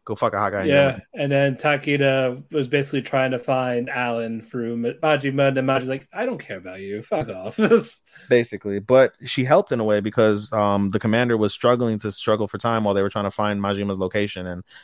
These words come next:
Speaker 1: because he asked her those questions and try and, like, he, she broke rank to ask the question.
Speaker 2: Yeah, she, like, she, like,
Speaker 1: But
Speaker 2: without
Speaker 1: he,
Speaker 2: even realizing, yeah.
Speaker 1: but she bought him the time, yeah.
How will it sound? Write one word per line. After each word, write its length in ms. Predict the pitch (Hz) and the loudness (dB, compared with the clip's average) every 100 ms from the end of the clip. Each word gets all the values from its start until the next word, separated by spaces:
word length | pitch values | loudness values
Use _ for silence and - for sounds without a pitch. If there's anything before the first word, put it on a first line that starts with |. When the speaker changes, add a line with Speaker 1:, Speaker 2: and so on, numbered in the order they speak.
| - | -10
Speaker 1:
because 260 | 110 113 | 0 0
he 140 | 113 101 | 2 2
asked 280 | 104 107 - | 2 0 -4
her 60 | |
those 180 | 101 98 | -2 0
questions 440 | - 107 - 104 95 | 2 2 2 -2 -2
and 100 | 92 | -2
try 220 | 104 98 | -2 0
and, 100 | 95 | -2
like, 280 | 92 - - | -4 -6 -10
he, 160 | 123 135 127 | 0 0 0
she 160 | - 147 | 0 2
broke 300 | 135 139 - | 6 6 6
rank 280 | 113 123 120 | 2 0 0
to 120 | 101 | -4
ask 200 | 107 - | -4 -4
the 40 | |
question. 360 | - 117 113 175 | 0 0 4 4
Speaker 2:
Yeah, 80 | 151 | 4
she, 80 | 160 | 4
like, 120 | 143 | 2
she, 140 | 190 | 2
like, 120 | 185 147 | 4 6
Speaker 1:
But 80 | - | 8
Speaker 2:
without 200 | 170 175 | 8 6
Speaker 1:
he, 40 | |
Speaker 2:
even 140 | 156 | 6
realizing, 580 | 156 165 151 139 123 135 | 6 8 8 4 2 -2
yeah. 100 | 139 | 4
Speaker 1:
but 160 | 131 123 | 4 4
she 200 | - 139 | 4 2
bought 400 | 113 117 120 120 | 6 8 8 6
him 200 | 120 110 | 0 0
the 120 | 98 | 0
time, 460 | - 107 101 92 95 | 0 0 0 0 -2
yeah. 220 | 95 90 | -2 -4